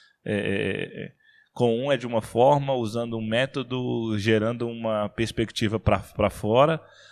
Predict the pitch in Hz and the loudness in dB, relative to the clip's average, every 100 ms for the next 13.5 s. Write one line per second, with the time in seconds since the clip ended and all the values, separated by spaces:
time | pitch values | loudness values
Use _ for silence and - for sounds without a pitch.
0 | - - 131 123 123 139 139 131 110 101 | -20 -6 -2 2 4 4 4 -2 -6 -4
1 | 113 101 120 135 127 - 123 - 120 113 | -4 -2 -2 -2 -4 -10 -14 -8 -8 -6
2 | 123 120 113 - 107 123 143 139 113 110 | -6 -4 -6 -4 2 4 4 0 -6 -4
3 | 123 120 117 123 113 135 135 131 127 110 | -6 -6 -6 -4 0 2 2 0 -2 -4
4 | - 143 135 131 120 101 117 107 - 139 | -2 -4 -4 -2 -2 0 0 0 -2 -4
5 | 151 143 123 131 120 - 113 107 120 151 | -2 -2 -4 -4 -4 0 0 2 2 2
6 | 160 - 131 - - - - 127 127 123 | 0 -4 -8 -12 -20 -20 -12 -8 0 2
7 | 110 101 113 131 135 123 120 131 135 - | 4 4 6 6 4 0 -6 -4 -4 -4
8 | 120 - - - - - - 113 - 123 | -6 -8 -16 -20 -20 -20 -2 0 2 0
9 | 151 - - 156 151 135 139 139 127 113 | -2 -4 0 2 4 4 4 0 -4 0
10 | 120 123 135 123 - 120 123 - 123 113 | 2 2 -2 -4 -2 -2 -2 -4 -6 -6
11 | - - 120 120 113 110 - 113 117 117 | -8 -6 -4 -2 -2 -4 -2 0 0 0
12 | 123 135 107 107 104 - 104 107 - - | 0 -2 0 0 0 -2 0 0 -2 -2
13 | 110 - - 101 104 | -2 -2 -10 -10 -10